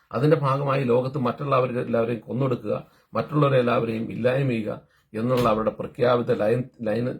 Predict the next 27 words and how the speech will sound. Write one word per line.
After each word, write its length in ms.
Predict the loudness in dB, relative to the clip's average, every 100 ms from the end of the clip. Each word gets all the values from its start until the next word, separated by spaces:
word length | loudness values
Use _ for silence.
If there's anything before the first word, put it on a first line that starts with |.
| -6
ലൈനിന്റെ 320 | -2 -2 -2
ഭാഗമായിട്ടാണ് 540 | 0 0 2 0 -2 -2
ഹമാസ് 340 | -4 -4 -6
യുദ്ധം 220 | -6 -4
ചെയ്യുന്നത്. 320 | -4 -4 -6 -8 _ _ _
അല്ലാതെ 280 | -2 2 2
അവർക്ക് 180 | 2 -2
പാലസ്തീൻ 540 | -2 0 0 -2 -2
ജനങ്ങൾക്കല്ല. 680 | -2 0 0 0 0 -2 -6 _ _ _ -8
കിട്ടിയ 300 | -8 0 2
പൈസ, 280 | 4 0 0
ഇരുപതോളം 760 | -4 0 4 4 4 2 -4 -4
ടണലുകൾ 520 | 0 0 0 -2 -4 -10 _ _ -2
അവര് 400 | 2 4 2 0 -10
ഇപ്പം 340 | -4 -4 -4 -2
കണ്ടെത്തിയിട്ടുണ്ട്. 520 | 0 0 0 -6 -4
ഈ 280 | -4 -4 -6 -10 -4
റാഫ 500 | -2 0 -2 -2 -2
കീഴടക്കിയ 340 | -2 -4 -6
ശേഷം 280 | -6 -6 -8 -14 _ _ _
ഫിലാഡൽഫിയ 920 | 2 4 4 0 -4 -2 -2 0 -2
കോറിഡോ-, 480 | 0 -2 0 -2 -6
കോറിഡോറിലും 640 | -4 -2 0 0 -2 -4 -10 _ -2
അതോടൊപ്പം 300 | -2 0 0
പിന്നെ, 140 | 0
ഏഹ്, 480 | 0 -6 -4 -4 -2
റാഫയിലുമായി 720 | 0 0 0 0 0 0 -4